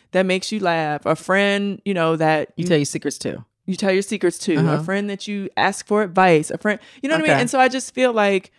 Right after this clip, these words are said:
Speaker 1: when you know the ki-, type of friend that that friend is, then when they aren't doing the other things that they aren't, you're not
Speaker 2: Right.
Speaker 1: upset about it.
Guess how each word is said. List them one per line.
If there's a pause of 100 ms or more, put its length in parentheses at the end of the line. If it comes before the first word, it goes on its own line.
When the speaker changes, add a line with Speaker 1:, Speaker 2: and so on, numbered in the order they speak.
(220)
Speaker 1:
when
you
know
the
ki-,
type
of
friend
that (500)
that
friend
is, (260)
then (880)
when
they
aren't
doing
the
other
things
that
they
aren't,
you're
not
Speaker 2:
Right.
Speaker 1:
upset
about
it.